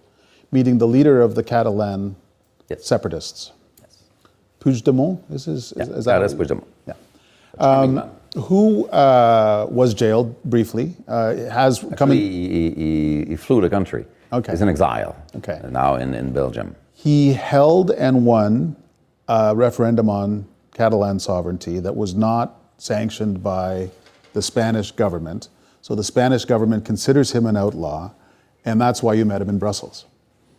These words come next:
Speaker 1: Um, uh, and he's been trying to visit Canada, and he can't get a visa.
Speaker 2: Mm-hmm.
Speaker 1: Uh, the federal government is, is reluctant to explain why, but everyone suspects it's because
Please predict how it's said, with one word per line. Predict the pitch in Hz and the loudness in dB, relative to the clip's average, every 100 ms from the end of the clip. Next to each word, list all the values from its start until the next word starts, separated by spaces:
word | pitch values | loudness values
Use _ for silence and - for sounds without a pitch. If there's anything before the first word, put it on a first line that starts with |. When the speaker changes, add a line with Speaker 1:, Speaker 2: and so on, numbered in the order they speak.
| _ - | _ -2
Speaker 1:
Um, | 113 117 113 107 107 95 _ _ _ _ _ _ _ _ _ _ | 2 4 4 2 0 -4 _ _ _ _ _ _ _ _ _ _
uh, | - 113 110 110 110 110 113 107 _ _ _ - | -4 0 2 0 -2 -4 -8 -12 _ _ _ 0
and | 185 196 | 2 4
he's | 170 147 | 4 4
been | 160 | 2
trying | 156 190 233 196 | 2 2 2 2
to | |
visit | 160 147 160 | 2 0 0
Canada, | - 165 151 113 117 | 0 0 2 2 0
and | 123 | 0
he | 127 | -2
can't | 120 139 127 | -2 -4 0
get | 127 | 0
a | 113 | 0
visa. | 104 110 90 - _ _ 82 | 0 -2 -4 -12 _ _ -18
Speaker 2:
Mm-hmm. | 76 156 _ _ _ _ _ _ _ _ - | -16 -18 _ _ _ _ _ _ _ _ -6
Speaker 1:
Uh, | 110 107 104 101 98 95 - - 120 | -2 0 0 0 -2 -4 -8 -12 -6
the | 113 104 - _ | -6 -6 -10 _
federal | 135 123 120 | 0 2 4
government | 117 110 113 101 | 2 2 2 0
is, | 92 | 0
is | 110 120 135 104 | 0 0 -2 0
reluctant | 110 127 151 135 117 | 2 4 2 0 0
to | 123 | 0
explain | 113 - 123 110 | -2 2 2 4
why, | 107 101 101 | 2 0 -2
but | 104 104 | -2 2
everyone | 127 143 127 113 | 2 4 2 0
suspects | 113 101 139 139 - | -2 -2 0 0 -4
it's | 104 | -8
because | 113 107 104 95 101 - | -8 -2 -2 -2 -4 -8